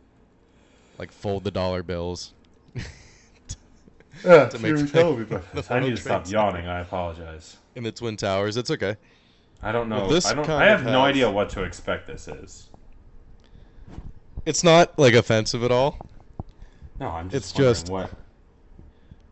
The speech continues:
Speaker 1: when you open it, you can never wear it open, or else you'll be the pigs.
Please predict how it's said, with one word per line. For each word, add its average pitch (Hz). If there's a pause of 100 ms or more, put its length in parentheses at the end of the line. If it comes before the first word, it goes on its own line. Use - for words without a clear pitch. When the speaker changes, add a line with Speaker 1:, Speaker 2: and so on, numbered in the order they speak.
(680)
Speaker 1:
when 123
you 120
open 123
it, 180
you 143
can 131
never 123
wear 123
it 123
open, 135 (1700)
or 131
else 123
you'll 135
be 120
the 110
pigs. 110